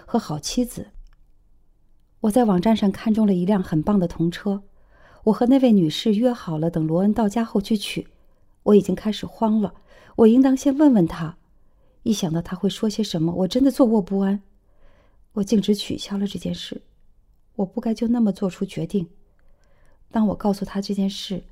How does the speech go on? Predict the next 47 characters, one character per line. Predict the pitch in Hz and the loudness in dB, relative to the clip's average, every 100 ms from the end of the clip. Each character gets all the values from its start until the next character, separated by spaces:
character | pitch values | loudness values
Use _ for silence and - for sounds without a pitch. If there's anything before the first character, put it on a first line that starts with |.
| _ _ - | _ _ -14
他 | - | -10
说 | 233 240 | -4 0
我 | 196 | 2
应 | 226 | 4
当 | 240 233 | 2 0
直 | 190 | -2
接 | 202 269 | 0 -2
去 | - 285 | 0 -2
取， | - - - - _ _ _ | -2 -10 -12 -14 _ _ _
他 | - | -6
不 | 220 | -4
会 | 220 302 | 0 0
介 | 277 220 | 2 2
意 | 196 175 | 2 0
的。 | - - - _ _ _ - - | -4 -14 -20 _ _ _ -20 -14
我 | 226 | -14
太 | - 285 | -8 -8
蠢 | 247 - 185 | -8 -6 -8
了。 | - - - - _ _ _ - _ _ _ _ _ _ _ _ _ _ _ _ _ _ _ - _ _ _ _ _ _ _ | -8 -16 -20 -20 _ _ _ -20 _ _ _ _ _ _ _ _ _ _ _ _ _ _ _ -20 _ _ _ _ _ _ _
萨 | - - 240 | -6 -2 0
达 | 185 | 0
的 | 180 220 | 0 2
日 | 254 | 2
记 | - 190 | 2 2
中 | 202 202 214 | 4 2 2
没 | - 175 | 2 4
有 | 220 147 | 4 2
丝 | - 269 | -2 -6
毫 | - 160 | -4 -6
记 | - 208 | -2 0
录 | 180 143 | 0 -2
可 | - | -2
以 | 160 202 | -2 0
表 | 165 135 | -2 -4
明 | 135 147 - - | -2 -2 -2 -12
他 | - 165 | -10 -6
做 | - 175 | -2 -2
过 | 156 - | -2 2
任 | 262 190 | 2 2
何 | - 151 | 0 -6
挑 | - 143 139 | -4 -8 -8
衅 | 156 - 190 - | -8 0 0 0
伤 | - 226 226 | -6 -4 -4
人 | 170 156 | -6 -10
的 | |
事 | 151 160 | -6 -4
情， | - - | -4 -10